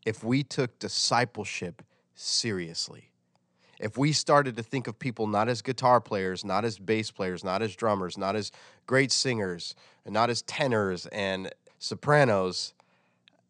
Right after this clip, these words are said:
but actually started to look at them as people who need to experience Jesus,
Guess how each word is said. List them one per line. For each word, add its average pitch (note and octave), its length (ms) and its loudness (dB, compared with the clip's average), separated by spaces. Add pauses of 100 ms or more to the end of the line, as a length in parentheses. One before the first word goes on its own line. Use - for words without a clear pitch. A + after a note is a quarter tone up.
(340)
but C#3 120 2
actually C#3 320 4
started B2+ 340 0
to A2+ 80 0
look A#2 240 -2
at B2+ 120 -6
them A2 200 -2
as G#2 220 -4
people A#2 340 -6
who G#2+ 180 -6
need A2 420 -2
to A2+ 120 -4
experience G#2 840 -4
Jesus, - 760 -6